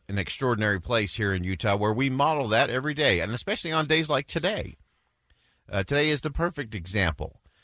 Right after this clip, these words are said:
of what happens when a neighbor helps a neighbor in need, whether that's, uh, getting a tree off a car or clearing a driveway or helping someone whose electricity is out. Uh, you, this is what Utah does. This is America.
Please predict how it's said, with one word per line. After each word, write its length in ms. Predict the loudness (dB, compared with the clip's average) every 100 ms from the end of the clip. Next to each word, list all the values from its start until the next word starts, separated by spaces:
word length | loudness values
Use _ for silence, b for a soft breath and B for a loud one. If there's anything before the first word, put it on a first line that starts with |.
| b b
of 200 | -2 2
what 160 | 2 4
happens 540 | 4 2 2 -2 -2
when 440 | 2 4 4 0 -2
a 60 | 0
neighbor 400 | 2 2 4 4
helps 340 | 4 2 -2
a 60 | -2
neighbor 380 | 0 2 2
in 160 | 0 0
need, 280 | 0 0 2
whether 260 | 2 2
that's, 400 | 2 2 0 -2
uh, 140 | 0 2
getting 240 | 0 -2
a 60 | -4
tree 340 | -4 -2 4
off 200 | 6 6 4
a 40 |
car 600 | -4 0 2 2 2 -2
or 220 | -2 -2 -2
clearing 400 | -4 -4 0 0
a 80 |
driveway 840 | 0 2 4 2 0 0 0 0 -4 -4
or 360 | 0 2 2
helping 340 | 2 0 -2 -6
someone 360 | -4 -2 0
whose 240 | 0 0 0
electricity 720 | 0 -2 -4 -10 -6 -4 -2
is 140 | 0
out. 320 | 0 -2 -4 _ b b b b b _
Uh, 220 | 0 2 2
you, 220 | 0 -4 -4
this 220 | -6 -6
is 100 | -6
what 160 | -6 -6
Utah 400 | -6 -6 -4 -4
does. 600 | -4 -2 0 -2 -2 -4
This 220 | -2 -2
is 140 | 0 0
America. 680 | 2 4 4 2 -2 -8